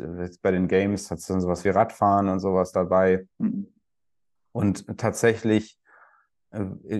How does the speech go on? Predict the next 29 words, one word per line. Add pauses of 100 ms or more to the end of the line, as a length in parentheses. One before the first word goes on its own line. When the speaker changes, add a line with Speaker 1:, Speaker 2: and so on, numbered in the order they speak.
(100)
Speaker 1:
es
entwickelt
sich
immer
mehr
dahin,
dass
du
nicht
mehr
dieses
extrem
hohe
Maß
an
Maximalkraft
brauchst.
Ich
denke
auch,
weil
die
gemerkt
haben,
dass
die
Einstiegshürde
für
CrossFit,